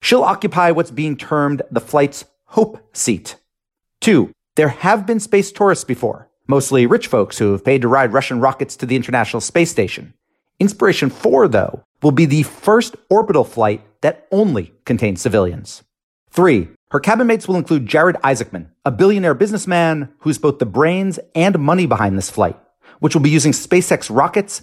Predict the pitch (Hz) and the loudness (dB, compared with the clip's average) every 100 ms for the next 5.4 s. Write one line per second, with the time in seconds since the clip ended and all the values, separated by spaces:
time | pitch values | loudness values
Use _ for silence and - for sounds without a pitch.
0 | - 131 120 - 151 - 117 82 - - | -4 -2 -2 0 -2 0 -2 -2 -6 -20
1 | _ _ _ _ _ _ 202 214 185 220 | _ _ _ _ _ _ 0 2 4 2
2 | 208 190 185 180 180 127 151 143 135 233 | 2 0 0 0 0 0 -2 -2 -2 -2
3 | 214 196 180 156 151 147 131 123 123 196 | -2 -4 -4 -2 2 2 2 0 2 0
4 | 220 180 190 - - 165 - - - 139 | 0 0 -2 -2 -4 -4 -6 -12 -4 -2
5 | 156 113 - | 0 -2 -6